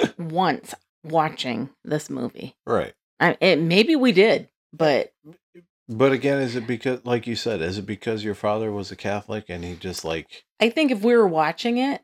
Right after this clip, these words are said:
Speaker 1: and he saw a priest come in during the scene,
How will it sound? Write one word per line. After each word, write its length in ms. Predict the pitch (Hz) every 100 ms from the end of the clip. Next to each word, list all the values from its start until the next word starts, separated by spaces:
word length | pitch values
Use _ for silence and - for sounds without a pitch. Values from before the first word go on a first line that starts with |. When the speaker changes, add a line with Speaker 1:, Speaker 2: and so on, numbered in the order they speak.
| _
Speaker 1:
and 220 | 170 170 175
he 140 | 196
saw 440 | 190 190 185 180
a 60 | -
priest 480 | - 190 196 196 _
come 260 | 208 202
in 220 | 185 185 190
during 300 | 170 180 180
the 80 | 175
scene, 640 | - 180 175 175 175